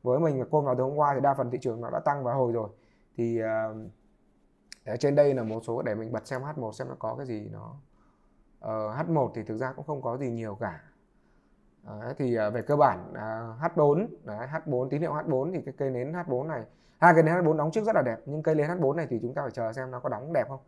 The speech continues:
nó có là một cây nến tăng đẩy lên trên đây không. Nếu mà giá đóng cửa trên cái vùng sáu mươi mốt năm này thì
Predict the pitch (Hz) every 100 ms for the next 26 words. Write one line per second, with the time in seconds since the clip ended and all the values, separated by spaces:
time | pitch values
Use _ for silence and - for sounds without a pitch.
0 | _ _ - 143 165 131 113 139 127 147
1 | 147 143 95 120 135 135 131 131 135 131
2 | 147 123 131 156 139 98 131 127 131 131
3 | 107 110 120 151 139 151 175 151 131 127
4 | 104 107